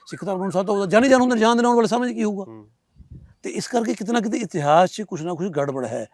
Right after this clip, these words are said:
Speaker 1: ਸਾਨੂੰ ਉਸ ਚੀਜ਼ ਨੂੰ ਪਰਖਣ ਦੀ ਲੋੜ ਹੈ। ਅਹ, ਮੈਂ ਦੂਸਰੀ ਜਿਹੜੀ ਗੱਲ ਮੈਂ ਇੱਕ ਹੋਰ ਦੱਸ ਦੇਵਾਂ, ਮੈਂ ਇਹ 'ਚ ਲਿਖਿਆ ਹੈ, ਸਦੀਆਂ ਤੋਂ ਹੀ ਅਸੀਂ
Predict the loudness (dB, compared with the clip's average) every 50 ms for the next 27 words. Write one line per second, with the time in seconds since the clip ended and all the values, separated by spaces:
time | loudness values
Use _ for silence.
0 | _ _ _ _ _ _ _ -6 -6 -4 -4 -4 -8 -8 _ -6 -6 -6 -6 -6
1 | -8 -8 -6 -6 -8 -10 -6 -4 -4 -4 -4 -6 -6 -6 -4 -6 -4 -4 -4 -4
2 | -4 -6 _ _ _ _ _ _ _ _ _ _ _ _ _ _ -6 -6 -4 -6
3 | -6 -2 0 0 2 2 0 2 2 2 2 2 2 0 -2 -2 -4 -2 -2 -2
4 | -2 -2 -4 -8 -6 -6 -8 -8 -8 -8 -8 -6 -4 -6 -6 -6 -10 _ _ _
5 | _ _ _ _ _ _ _ _ _ _ _ _ _ -20 -10 -6 -4 -2 2 2
6 | 2 2 2 0 2 0 0 0 -2 -6 -6